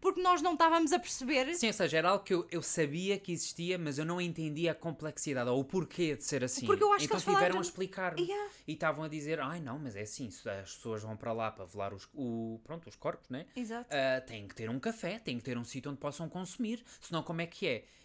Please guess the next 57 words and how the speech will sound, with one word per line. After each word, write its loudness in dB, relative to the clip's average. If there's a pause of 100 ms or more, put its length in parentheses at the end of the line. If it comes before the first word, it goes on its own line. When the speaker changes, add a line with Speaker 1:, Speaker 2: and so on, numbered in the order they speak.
(100)
Speaker 2:
E -2
eu 0
de -8
género, 0
"Então, -2
mas." -8
E -16
depois -8
é -4
que -10
me -8
disseram -6
que -12
há -6
pessoas -10
que -12
ficam -8
dias -4 (340)
ali, 0
vinte -4
e -6
quatro -2
horas 0
por -4
dia, -2
agarradas, -4
pronto, -8 (180)
a, -14
a -14
velar -6
o -16
corpo. -12 (140)
Speaker 1:
Agarradas, -12
isso -12
diga -4
assim, -6
Speaker 2:
Ai, 2
Speaker 1:
foi 2
Speaker 2:
Marta, 0
Speaker 1:
horrível. -2
Speaker 2:
não, 0
porque -4
a 6
pessoa 4
que -6
me 0
explicou 0
disse -4
que -2
há 4
pessoas -6
que -14
ficam -6
quase 2
literalmente 0
debruçadas 2
Speaker 1:
Ok, 4